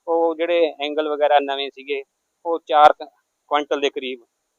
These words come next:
ਉਹ ਸੀਗੇ, ਜਿਹੜੇ ਕੱਟੇ ਹੋਏ ਪੀਸ ਸੀਗੇ, ਤਿਆਰ ਕਰੇ ਹੋਏ ਸੀ, ਅੰਦਰ ਪਏ ਸੀਗੇ, ਉਹ ਸਾਰੇ ਉਹ ਟੈਂਪੂ ਦੇ ਵਿੱਚ ਭਰ ਕੇ ਇੱਥੋਂ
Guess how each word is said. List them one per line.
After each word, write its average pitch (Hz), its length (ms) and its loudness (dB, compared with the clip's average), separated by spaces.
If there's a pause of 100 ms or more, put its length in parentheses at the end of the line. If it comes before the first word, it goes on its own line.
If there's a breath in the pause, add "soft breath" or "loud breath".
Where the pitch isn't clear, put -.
(220)
ਉਹ 143 180 -6
ਸੀਗੇ, 147 340 -2 (440)
ਜਿਹੜੇ 139 160 -6
ਕੱਟੇ 151 260 -6
ਹੋਏ 143 180 -2
ਪੀਸ 131 260 -12
ਸੀਗੇ, 143 260 -8
ਤਿਆਰ 127 300 2
ਕਰੇ 120 240 -6
ਹੋਏ 127 120 -4
ਸੀ, - 140 -14
ਅੰਦਰ 123 220 -10
ਪਏ 120 240 -12
ਸੀਗੇ, 139 300 -14 (460)
ਉਹ 160 100 -6
ਸਾਰੇ 170 340 6
ਉਹ 143 380 -4
ਟੈਂਪੂ 143 300 -10
ਦੇ 139 100 -10
ਵਿੱਚ 135 260 -8
ਭਰ 143 140 0
ਕੇ 123 240 -12 (460)
ਇੱਥੋਂ 131 320 -8